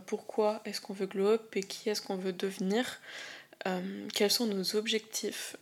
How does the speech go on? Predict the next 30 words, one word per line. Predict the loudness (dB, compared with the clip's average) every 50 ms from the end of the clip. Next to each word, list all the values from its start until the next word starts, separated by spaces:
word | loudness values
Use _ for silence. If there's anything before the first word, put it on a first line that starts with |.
| -8
euh, | -8 -6 -6 -6 -8 -8 -8 -6 -2
parce | -2 0 0 0
que | -2 0 2
si | 2 4 4 2
vous | 0 0 0 -2
entamez | -2 -2 -2 -2 -2 -2
un | -2 -2
glow | 0 2 0 0
up | 0 -2
et | -6
que | -8
vous | -4 -4
savez | -2 -2 -2 -6
pas | -4 0 0 0
trop | 0 -2 -8 -2
pourquoi, | -2 0 0 4 4 4 4
ça | 4 0 0
va | 0 0
être | -2 -2
vraiment, | 0 0 0 2 2 0 0
euh, | -2 -4 -6 -10 -12 -12 -14 -14 -16 -12 -8
très | -4 -4 -2
compliqué | -2 -2 -2 -4 -4 -2 2 2 2
de | 2 0 -4
le | -2 -2 -2
tenir | -2 -2 0 2 2 2 2 4
sur | 4 2 2 2
la | 2 2 2
durée, | 2 0 0 0 0 0 -2 -4 -6 -12 -18 _ -4
de, | -2 -2 0 0 0 -2